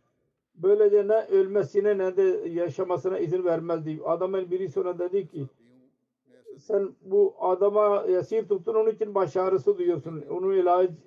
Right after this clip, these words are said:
tedavisi şudur ki Ömer'den dua iste. Ve bir teberrük, teberrük iste."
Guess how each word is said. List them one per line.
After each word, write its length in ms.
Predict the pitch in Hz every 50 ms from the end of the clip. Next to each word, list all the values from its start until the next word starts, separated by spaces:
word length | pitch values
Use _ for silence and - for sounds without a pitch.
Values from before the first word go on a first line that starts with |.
| - 156 -
tedavisi 540 | - 190 175 175 180 185 190 - - 202 165
şudur 300 | - 208 190 190 196 170
ki 120 | - 208
Ömer'den 500 | - 196 185 196 214 214 202 202 196 196
dua 220 | 170 175 185 190 190
iste. 400 | 165 139 - - 175 147 127 - _ _ _ _ _ _ _ _ _ _ _ _ _ -
Ve 220 | - 180 190 185
bir 120 | 190 208 147
teberrük, 540 | - 180 190 180 180 180 190 196 190 -
teberrük 460 | - 196 190 185 190 190 220 220 202 196
iste." 360 | 180 135 - - 156 131